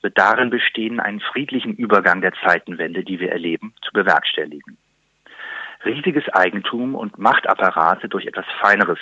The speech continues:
zu ersetzen und einander dabei niemals unfreiwillig aus den Augen zu verlieren. Wir beobachten, dass abhängige Arbeit durch nichts anderes entsteht als die seltsame eigentümliche Verteilung von Besitz.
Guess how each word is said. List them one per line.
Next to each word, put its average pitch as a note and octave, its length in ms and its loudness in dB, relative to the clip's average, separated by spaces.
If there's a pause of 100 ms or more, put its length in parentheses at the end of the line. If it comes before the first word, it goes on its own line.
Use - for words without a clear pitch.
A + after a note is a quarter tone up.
zu - 100 -8
ersetzen E2 540 -6 (680)
und B2 180 0
einander G2+ 580 2
dabei G#2+ 220 2
niemals A#2 440 2
unfreiwillig G2+ 760 -2
aus - 100 -10
den B2+ 100 -6
Augen D#2 300 2
zu - 140 -14
verlieren. D2+ 520 -10 (1600)
Wir B2+ 100 -2
beobachten, C3+ 880 2
dass B2+ 260 0
abhängige D3+ 520 0
Arbeit A2+ 340 2
durch A#2+ 180 -8
nichts B2+ 240 -8
anderes F2 360 -10
entsteht - 420 -8
als - 200 -8
die A2 120 -6
seltsame G2 640 2
eigentümliche F#2 720 -2
Verteilung D#2+ 680 0
von G2 140 -6
Besitz. F2 400 -2